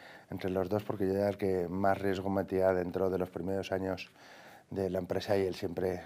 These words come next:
era el que retenía. Lo que pasa es que tuvimos la desgracia que se murió muy joven, se murió con sesenta y ocho años. Entonces, eh, ya lleva quince años, eh, que no ha podido disfrutar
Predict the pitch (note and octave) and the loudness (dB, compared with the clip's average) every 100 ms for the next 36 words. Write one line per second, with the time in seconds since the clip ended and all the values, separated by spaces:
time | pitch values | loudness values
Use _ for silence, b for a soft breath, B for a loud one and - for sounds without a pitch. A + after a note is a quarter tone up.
0 | - - F#2 F#2 F#2 F2+ F2 G#2+ G2+ B | -12 -8 -6 -6 -4 -6 -4 -4 -4 B
1 | B - G#2 G#2+ C3 A#2 A2+ A#2 B2 A#2+ | B 0 2 4 4 6 4 6 8 8
2 | A#2 A2+ A#2+ B2+ A2 G2 F#2+ G2 F#2+ - | 8 6 6 4 4 2 -2 -2 -2 0
3 | A#2 F#2 F2+ F#2 G2 G2+ F#2 F#2 F2 F#2 | 0 0 -2 0 0 0 0 -2 -2 -2
4 | F#2 - G#2 G2+ - B B B - - | -2 0 0 0 -6 B B B -10 -4
5 | F#2+ G#2 F#2+ E2+ - - - D#2+ E2+ F2+ | -2 -2 -2 -4 -8 -12 -12 -14 -14 -8
6 | F#2 F#2+ F#2+ F2 - - - - - A2+ | -6 -4 -4 -4 -6 -8 -12 -14 -6 -2
7 | A2+ A2+ G2+ G2+ G2+ G2 F#2+ - - _ | 0 2 2 2 2 0 -2 -10 -14 _
8 | B B B B - G2 F#2+ F#2+ F#2+ G2+ | B B B B -8 -6 -6 -6 -6 -4
9 | F#2+ G2 G2+ G2 G2+ F#2+ - G2+ F#2 F#2 | -2 0 0 0 0 -2 -4 -8 -2 0
10 | F#2 - | -2 -4